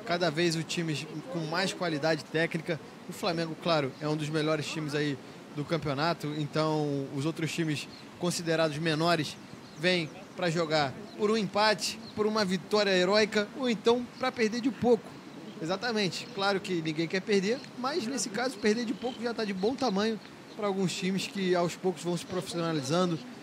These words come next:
é, vão adquirindo mais estrutura, vão ganhando mais qualidade. E a gente espera aí que o Campeonato Carioca Feminino vá conquistando seu espaço também, né? Cada vez mais, porque é difícil ter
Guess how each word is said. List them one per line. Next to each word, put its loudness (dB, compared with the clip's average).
é, 2
vão 0
adquirindo 2
mais 0
estrutura, 4
vão 2
ganhando 0
mais -2
qualidade. 4
E -2
a 2
gente -4
espera 2
aí 4
que -8
o -6
Campeonato -2
Carioca 2
Feminino 0
vá 6
conquistando -2
seu -2
espaço 0
também, 0
né? 2
Cada 2
vez 4
mais, 0
porque 2
é 2
difícil -2
ter 2